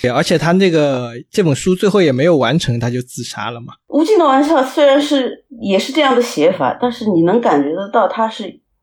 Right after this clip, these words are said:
Speaker 2: 带着希望去写这个书的。苍白的国王，我感觉他是完完全全是在绝望的写这个小说。呃，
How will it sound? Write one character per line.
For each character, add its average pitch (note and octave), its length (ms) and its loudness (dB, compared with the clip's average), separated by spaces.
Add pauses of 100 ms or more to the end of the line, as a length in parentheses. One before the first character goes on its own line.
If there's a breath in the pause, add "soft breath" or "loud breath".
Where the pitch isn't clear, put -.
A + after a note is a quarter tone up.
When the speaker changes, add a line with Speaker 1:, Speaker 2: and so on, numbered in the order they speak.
Speaker 2:
带 A#3 140 0
着 A3 100 -4
希 - 240 -4
望 D4 260 2
去 E3+ 140 -10
写 - 180 -12
这 - 120 -14
个 - 80 -16
书 - 220 -20
的。 - 40 -20 (540 loud breath)
苍 E4+ 180 0
白 E4+ 80 4
的 E4 120 2
国 C4 180 4
王， C4 160 4
我 G3 100 -4
感 F#3+ 100 0
觉 D#3+ 140 2
他 A#3 180 0
是 A#3 200 -6
完 A3+ 180 2
完 D4 100 4
全 C4+ 120 6
全 B3+ 100 -2
是 B3+ 100 -4
在 A#3 140 0
绝 E3+ 160 0
望 A3+ 220 4
的 G3 80 0
写 C#3 200 -6
这 C3+ 60 -8
个 D3 80 -6
小 - 140 -8
说。 - 140 -12 (920 loud breath)
呃， E3 360 2